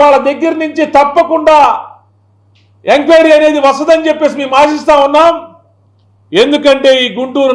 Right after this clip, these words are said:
నగరం రాష్ట్ర రాజధానికి సంబంధించినటువంటి నగరం,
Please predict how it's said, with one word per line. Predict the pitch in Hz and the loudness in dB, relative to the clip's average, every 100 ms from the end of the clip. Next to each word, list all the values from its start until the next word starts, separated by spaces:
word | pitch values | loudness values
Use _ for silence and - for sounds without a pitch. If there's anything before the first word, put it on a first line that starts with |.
| 240 | 0
నగరం | 247 311 330 320 - _ _ _ _ _ _ _ _ _ _ - | 2 2 2 -2 -14 _ _ _ _ _ _ _ _ _ _ -2
రాష్ట్ర | 196 254 254 240 | 2 2 0 2
రాజధానికి | 214 240 254 247 233 - | 2 2 0 -2 -4 -6
సంబంధించినటువంటి | 220 220 214 208 196 185 | -8 -6 -6 -6 -6 -4
నగరం, | 180 202 175 | 0 0 0